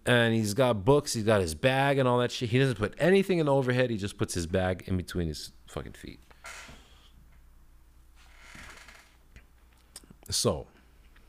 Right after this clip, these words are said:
he's on there, and, uh, he's talkative. The,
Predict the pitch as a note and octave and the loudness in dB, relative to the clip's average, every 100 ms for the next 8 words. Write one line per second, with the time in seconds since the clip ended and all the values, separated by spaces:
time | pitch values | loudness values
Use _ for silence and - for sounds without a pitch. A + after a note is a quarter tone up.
0 | - - - - - - - - - - | -20 -20 -20 -20 -20 -20 -20 -20 -20 -4
1 | - B2 F#2+ F2+ E2 D#2+ C#2+ _ - - | 2 4 4 0 -2 -6 -8 _ -20 -20
2 | - - - - - - - - F#2 E2 | -20 -20 -20 -20 -20 -20 -12 -2 0 0
3 | D#2+ C#2+ C2 B1+ - - - _ - - | -2 -6 -8 -12 -18 -20 -20 _ -20 -20
4 | - - - - - - - - G2 - | -20 -20 -20 -20 -20 -20 -20 -4 -2 0
5 | - C3 - - - - - - - - | -2 -2 -6 -10 -14 -20 -20 -20 -20 -20
6 | _ - - | _ -8 -8